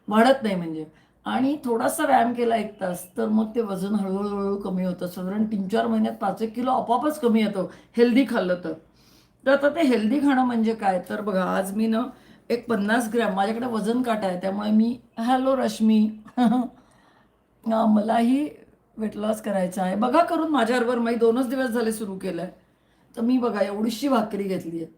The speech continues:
ही पन्नास ग्रॅमची भाकरी एवढीच होते, तर मी तेवढीच घेतली आहे. अ, वेट, आणि तुमच्याकडे वजन नसेल ना तर वजन आणा.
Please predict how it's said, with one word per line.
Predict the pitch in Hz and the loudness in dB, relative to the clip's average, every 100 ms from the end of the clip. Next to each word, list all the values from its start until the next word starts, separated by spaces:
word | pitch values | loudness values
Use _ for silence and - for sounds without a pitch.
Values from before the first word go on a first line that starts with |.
| _ _ - | _ _ -6
ही | 220 | -2
पन्नास | 240 214 214 233 | 2 2 2 0
ग्रॅमची | 233 247 247 | 0 0 0
भाकरी | 262 214 226 | 0 0 0
एवढीच | 233 196 214 214 | -2 0 0 0
होते, | 190 165 160 - _ _ _ _ _ _ _ - _ - | -2 -6 -10 -14 _ _ _ _ _ _ _ -20 _ -4
तर | |
मी | 214 226 | 0 2
तेवढीच | 233 208 233 202 | 2 4 2 2
घेतली | 202 - 170 208 | 0 -2 -4 -4
आहे. | - - _ _ _ - | -4 -12 _ _ _ -10
अ, | 208 208 202 202 - | -6 -4 -4 -2 -2
वेट, | 202 226 220 - | 2 2 0 0
आणि | 220 240 254 - - | 2 4 2 0 -12
तुमच्याकडे | 240 233 269 285 | -8 -2 -2 -2
वजन | 262 285 190 277 294 | -2 0 2 2 0
नसेल | 277 269 | 0 0
ना | 226 233 | 0 -4
तर | 233 | -4
वजन | 226 202 202 247 | -6 -4 -4 -4
आणा. | 247 196 208 185 | -2 0 0 -2